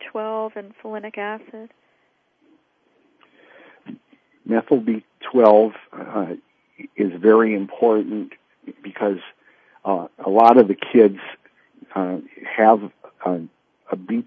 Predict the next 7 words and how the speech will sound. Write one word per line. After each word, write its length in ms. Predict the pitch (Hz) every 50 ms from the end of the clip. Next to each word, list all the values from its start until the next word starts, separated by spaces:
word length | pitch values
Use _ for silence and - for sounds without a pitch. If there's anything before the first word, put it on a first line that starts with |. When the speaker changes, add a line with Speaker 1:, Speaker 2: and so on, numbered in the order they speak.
| - -
Speaker 2:
twelve, 360 | - 123 113 107 104 98 92 - - _ _ _ _ _ _ _ _ _ _ _ _ _ _ _ _ _ _ _ _ _ _ _ _ -
uh, 220 | 101 98 90 90 - - _ _ _ - - - - - - - -
shortage, 560 | 139 127 131 135 127 95 90 85 90 87 - - - - _ _ _ -
and 380 | 104 104 101 101 104 101 95 - _ _ _ _ _ _ _ _ _ _ _ _ _ _ _ _ _ _ _ _ -
without 500 | 117 110 104 113 123 135 135 - - 110
B 180 | 110 107 101 - - -
twelve, 460 | - 131 131 120 95 85 82 85 85